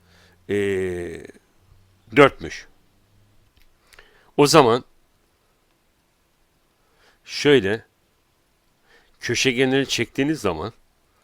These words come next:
kısa da burası olsa şöyle iki iki yazsak hem köşegenlerin açıortay hem de dik kesiştiğini Enes ne yapmayacağız? Unutmayacağız. Eşkenar dörtgende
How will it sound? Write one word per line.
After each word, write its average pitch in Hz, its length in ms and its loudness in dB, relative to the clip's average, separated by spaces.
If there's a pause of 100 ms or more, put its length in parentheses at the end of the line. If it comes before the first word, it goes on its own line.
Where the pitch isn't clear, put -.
(600)
kısa 127 320 -2
da 127 180 -2
burası 131 320 0
olsa 107 360 -6 (400)
şöyle 113 280 -6
iki 123 280 -8
iki 127 200 -8
yazsak 98 500 -6 (1700)
hem 143 220 2
köşegenlerin 135 760 0
açıortay 110 640 -2 (280)
hem 117 200 -2
de 117 160 -2
dik 131 140 -8
kesiştiğini 107 540 -4
Enes 127 380 -2
ne 131 60 2
yapmayacağız? 123 540 -2 (640)
Unutmayacağız. 78 720 -6
Eşkenar 95 480 -4
dörtgende 107 560 -6